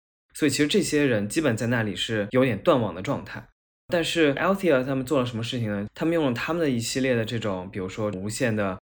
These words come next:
他们有一个高功率的那种发射塔一样的东西，可以把网络一点一点的把它传到某个区域。这边有个总的一个基站，再把所有的这边的想要连入到网络的人，通过这个 mesh network，其实就是一个局域网的形式，把他们连在了一起，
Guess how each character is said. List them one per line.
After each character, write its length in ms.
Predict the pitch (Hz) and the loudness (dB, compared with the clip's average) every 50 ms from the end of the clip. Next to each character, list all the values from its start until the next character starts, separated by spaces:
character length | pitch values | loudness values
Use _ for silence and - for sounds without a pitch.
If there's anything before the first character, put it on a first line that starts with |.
| _ - | _ -12
他 140 | - - 131 | -8 -4 0
们 120 | 127 127 | 2 2
有 120 | 127 113 101 | 4 4 2
一 120 | 98 95 | 2 0
个 120 | 107 113 104 | -2 -4 -2
高 220 | - - 127 131 | 2 4 4 4
功 180 | 127 131 131 131 | 4 4 2 2
率 120 | 127 117 | 2 0
的 80 | 110 107 | 0 0
那 100 | 113 110 | -2 -2
种 240 | 101 104 90 87 - - | -2 -2 -4 -4 -6 -4
发 120 | - 123 | -2 0
射 180 | 127 - 151 127 | 0 2 2 2
塔 260 | - - - - - | 2 0 -4 -6 -6
一 40 | 101 | -4
样 120 | 107 107 | -4 -2
的 60 | 101 | -2
东 200 | 101 107 110 120 | -2 0 -2 -2
西， 180 | 120 - - - - | -2 -4 -8 -10 -6
可 100 | - 120 | -4 -2
以 40 | |
把 100 | 110 101 | -2 -2
网 220 | 90 92 101 92 98 | -2 -2 -2 -2 0
络 260 | 117 120 107 98 80 | 2 2 2 2 0
一 80 | - 180 | -2 -2
点 200 | 147 147 117 117 | 2 2 4 4
一 40 | 143 | 4
点 180 | 139 127 107 | 4 4 2
的 120 | 101 101 101 | 2 -2 -2
把 120 | 101 98 | -4 -6
它 200 | 92 98 101 101 | -8 -6 -6 -6
传 360 | 107 - - - 113 92 98 | -6 -6 -6 -6 -6 -4 0
到 280 | 123 147 131 110 98 - | 2 2 2 2 0 -2
某 140 | - 117 98 | -4 -6 -6
个 100 | 87 95 | -6 -6
区 260 | 95 - - - 120 | -8 -8 -8 -6 -4
域。 200 | 120 120 113 - - _ _ _ _ _ - | -4 -4 -4 -6 -8 _ _ _ _ _ -6
这 100 | - 143 | -4 0
边 120 | 127 135 127 | 2 2 4
有 80 | 117 | 4
个 80 | 123 123 | 2 2
总 200 | 123 147 117 101 | 4 4 4 4
的 80 | 101 | 2
一 100 | 104 104 | 2 2
个 100 | 101 113 | 2 0
基 180 | 110 - 127 139 | 0 0 -2 0
站， 260 | 147 165 131 98 - - _ _ _ - - | 2 2 0 0 -4 -8 _ _ _ -6 -2
再 100 | 156 139 | -2 0
把 220 | 113 - 98 95 | 0 0 -4 -4
所 200 | - - - 120 123 | -4 -4 0 2 2
有 60 | 123 | 2
的 80 | 113 | 2
这 120 | 104 113 110 | 0 0 0
边 160 | 117 113 113 | 0 0 0
的 200 | 113 110 95 78 | 0 -2 -4 -6
想 240 | 107 - - 117 98 | -6 -4 -4 -2 0
要 120 | 110 143 | 2 4
连 180 | 139 117 104 107 | 4 4 2 2
入 140 | 117 113 110 | 0 -2 -2
到 160 | 117 110 104 | -2 -2 -2
网 180 | 101 95 80 | -2 -2 -4
络 100 | 92 113 | -4 -4
的 120 | 113 107 104 | -2 -2 -2
人， 260 | 98 95 90 90 - | -2 -2 -4 -6 -8
通 200 | - - 127 123 | -8 -4 -2 0
过 140 | 123 120 113 | 2 2 0
这 100 | 104 113 | 0 0
个 80 | 104 101 | -2 0
mesh 220 | 110 117 117 117 | 0 0 0 0
network， 280 | - 117 107 98 85 78 | 0 -2 -2 -4 -4 -6
其 160 | - - 131 | -6 -4 -2
实 100 | 120 135 | -2 0
就 120 | 131 160 | 2 2
是 100 | 139 123 | 2 2
一 120 | 113 101 107 | 2 -2 -2
个 100 | 113 117 | -4 -4
局 160 | - - 120 | -4 -2 -2
域 40 | 131 | 0
网 180 | 139 131 104 85 | 0 0 0 -2
的 80 | 92 | -6
形 180 | 101 - 98 92 | -8 -10 -10 -8
式， 140 | - - 101 | -8 -8 -8
把 100 | 98 101 | -8 -8
他 80 | 104 | -6
们 100 | 104 104 | -4 -2
连 200 | 104 104 92 95 | 0 0 0 0
在 120 | 101 123 107 | 0 0 0
了 80 | 107 | 0
一 60 | 107 101 | 0 -4
起， 160 | 101 - | -4 -8